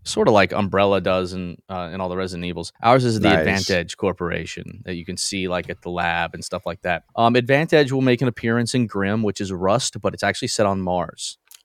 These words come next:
Speaker 2: Oh.
Speaker 1: It, and it's more of a, it's more of that Rust graphic style.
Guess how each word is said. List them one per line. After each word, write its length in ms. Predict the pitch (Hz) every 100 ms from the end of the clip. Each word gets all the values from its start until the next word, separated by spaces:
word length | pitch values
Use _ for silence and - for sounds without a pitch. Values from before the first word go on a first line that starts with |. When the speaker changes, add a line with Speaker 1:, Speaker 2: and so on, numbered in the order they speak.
| -
Speaker 2:
Oh. 1160 | 90 104 - 175 120 92 82 67 60 50 50 - -
Speaker 1:
It, 140 | 156
and 80 | 170
it's 160 | 175 196
more 220 | 202 196
of 80 | 180
a, 340 | 165 147 135 -
it's 120 | -
more 140 | 190 202
of 60 |
that 180 | 170 127
Rust 380 | 127 127 127 -
graphic 460 | 113 101 92 95
style. 480 | - - 87 92 101